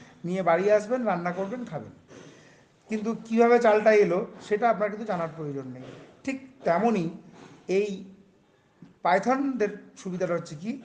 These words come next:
যে আপনার already যে সমস্ত কাজ ইন্টিগ্রেট হয়ে গেছে বা কমপ্লিকেটেড লেভেল যে সমস্ত কাজ হয়ে গেছে, সেইটাকে আপনি কল করে নিতে পারছেন। আপনাকে নতুন করে প্রথম থেকে কিন্তু শেষ পর্যন্ত পুরোটা কিন্তু জানতে হবে না।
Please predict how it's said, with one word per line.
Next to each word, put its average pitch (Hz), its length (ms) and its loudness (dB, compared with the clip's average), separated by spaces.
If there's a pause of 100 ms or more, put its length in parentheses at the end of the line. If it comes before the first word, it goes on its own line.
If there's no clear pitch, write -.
(400)
যে 175 200 -4
আপনার 202 640 0
already 214 460 -2
যে 196 140 -6
সমস্ত 214 380 -8
কাজ 196 340 0
ইন্টিগ্রেট 185 540 -6
হয়ে 208 160 2
গেছে 170 240 0
বা 165 180 -4
কমপ্লিকেটেড 196 600 -4
লেভেল 196 260 -4
যে 190 80 -8
সমস্ত 180 300 -10
কাজ 180 260 -4
হয়ে 185 240 -2
গেছে, 185 200 -2
সেইটাকে 196 440 -8
আপনি 214 260 -8
কল 180 280 -2
করে 175 140 -4
নিতে 156 200 -8
পারছেন। 131 340 -12 (360)
আপনাকে 196 400 -2
নতুন 190 360 -4
করে 208 180 2
প্রথম 202 400 -4
থেকে 208 180 -4
কিন্তু 190 220 -8
শেষ 180 220 -10
পর্যন্ত 190 300 -8
পুরোটা 196 320 -8
কিন্তু 175 240 -10
জানতে 175 340 -6
হবে 143 280 -8
না। 156 220 -4